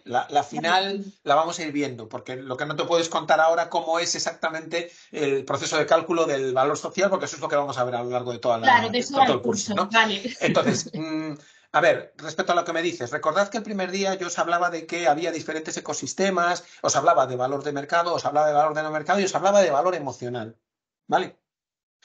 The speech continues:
Speaker 1: Eh, mm, lo que vamos a tener que identificar y la, la, el, una de las, mm, cuestiones más difíciles de la contabilidad social es identificar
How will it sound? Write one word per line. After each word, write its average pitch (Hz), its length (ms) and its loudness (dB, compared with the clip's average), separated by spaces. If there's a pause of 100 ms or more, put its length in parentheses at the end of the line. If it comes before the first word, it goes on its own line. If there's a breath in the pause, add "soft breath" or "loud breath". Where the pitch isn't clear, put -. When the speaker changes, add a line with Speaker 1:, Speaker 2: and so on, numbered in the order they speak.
(300 soft breath)
Speaker 1:
Eh, 147 580 6 (420)
mm, 127 460 -8 (280)
lo 127 260 0
que 123 80 2
vamos 185 240 4
a 208 60 0
tener 208 240 0
que 196 80 0
identificar 165 580 2
y 135 220 0
la, 127 500 -2
la, 123 260 -2
el, 127 600 -2
una 156 220 0
de 170 60 2
las, 160 400 2 (520)
mm, 131 400 -8 (480)
cuestiones 147 460 2
más 165 200 2
difíciles 127 640 -6
de 110 80 -6
la 113 140 -2
contabilidad 123 460 0
social 160 540 2 (240 soft breath)
es - 460 0
identificar 151 880 0